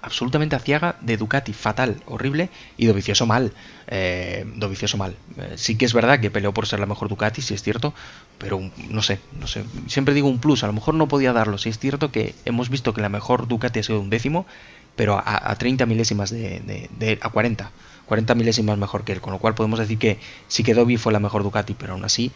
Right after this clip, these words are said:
muy, muy lejos, a veintiún segundos de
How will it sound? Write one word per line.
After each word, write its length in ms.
muy, 500
muy 220
lejos, 460
a 120
veintiún 920
segundos 580
de 300